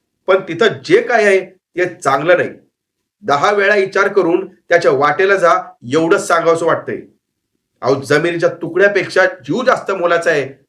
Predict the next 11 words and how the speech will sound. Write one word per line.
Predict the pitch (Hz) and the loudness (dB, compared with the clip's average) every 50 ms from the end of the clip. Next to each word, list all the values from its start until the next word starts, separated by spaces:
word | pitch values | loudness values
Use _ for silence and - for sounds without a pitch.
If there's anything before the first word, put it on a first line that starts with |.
| _ _ _ | _ _ _
सांभाळून | - - 165 165 160 160 165 170 165 139 | -2 0 0 0 2 2 2 2 2 0
राहा." | 143 135 113 92 - - _ _ _ _ _ _ _ _ _ _ _ _ _ _ _ _ _ _ _ _ _ - | 0 0 -2 -2 -8 -16 _ _ _ _ _ _ _ _ _ _ _ _ _ _ _ _ _ _ _ _ _ -10
"ह, | - - - - - - _ _ | -6 -6 -6 -6 -6 -16 _ _
अरे | - 226 294 262 - - - _ - | -4 -4 -4 -4 -6 -12 -18 _ -10
येडाम | - 156 196 262 277 | -6 -4 -2 -2 -2
साहेब, | 269 - 190 147 - - - _ _ _ _ _ _ _ _ _ _ _ _ _ _ - - | -4 -4 -6 -6 -6 -10 -16 _ _ _ _ _ _ _ _ _ _ _ _ _ _ -6 -4
thank | 104 - - | -4 -4 -4
you," | - 127 113 - _ _ _ _ _ _ _ _ - 127 | -8 -12 -14 -16 _ _ _ _ _ _ _ _ -6 -2
गौतम | 139 139 135 131 165 196 208 - - _ - | 0 0 0 -2 -4 -6 -6 -8 -18 _ -12
हसत | 131 127 - 135 - | -8 -6 -4 -6 -6
म्हणाला. | 107 101 85 78 76 | -8 -14 -14 -14 -14